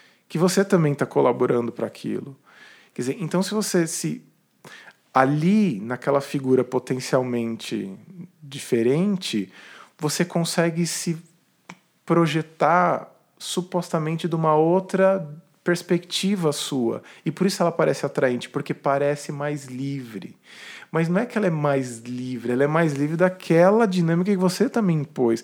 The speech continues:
Ela é mais livre de você mesmo. Então, seria incrível se a gente, nesse sentido, conseguisse, é,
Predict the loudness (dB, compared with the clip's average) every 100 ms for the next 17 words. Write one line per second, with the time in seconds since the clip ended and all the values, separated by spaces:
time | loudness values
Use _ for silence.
0 | 0 4 6 6 6 4 2 2 2 0
1 | -2 2 2 0 -10 _ _ -20 -20 -20
2 | -18 -20 -20 -20 -20 _ -4 4 2 2
3 | -8 -2 -2 0 -2 0 0 2 2 2
4 | 2 2 -2 -2 0 -2 -4 -4 -4 -6
5 | -8 -6 -4 -2 -2 -4 -6 -6 -8 -8
6 | -6 -4 -4 -6 -2 -4 -4 -14 -20 -20
7 | -18 -6 -4 -2 -4 -6 -6 -8 -12